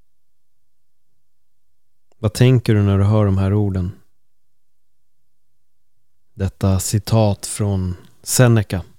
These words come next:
stoiken. Vad tänker du? Jag bedömer dig olycklig eftersom att du aldrig har levt genom olycka.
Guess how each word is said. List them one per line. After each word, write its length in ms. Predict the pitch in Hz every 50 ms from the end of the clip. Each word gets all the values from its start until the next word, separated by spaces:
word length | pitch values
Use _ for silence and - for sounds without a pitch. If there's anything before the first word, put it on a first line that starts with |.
| - - - - - - - - - - - - - - - - - - - - - - - - -
stoiken. 760 | - - - - - 147 147 127 107 98 - - - - 92 - - - - - - - - - - - - - - - - - - - - - - - - - - - - - - - - - - - - -
Vad 120 | 107 101 -
tänker 400 | - 113 113 110 104 - 110 101
du? 80 | 98 95 - - - - - - - - - - - - - - - - - - - - - - - - - - - - - - - - - - - - - - - - - - - - - - - -
Jag 220 | - 110 120 120
bedömer 380 | 113 123 117 139 139 135 131 127
dig 180 | 127 123 120
olycklig 560 | 127 123 120 117 120 123 - - - 113 107
eftersom 420 | 98 92 - - 104 - - 107 101
att 80 | 98
du 120 | - 110 -
aldrig 400 | 117 110 104 101 98 107 104 104
har 60 | 95
levt 500 | 95 104 107 110 107 95 87 - - -
genom 220 | 98 92 92 92
olycka. 640 | 92 92 92 92 95 101 101 - - - - 107 107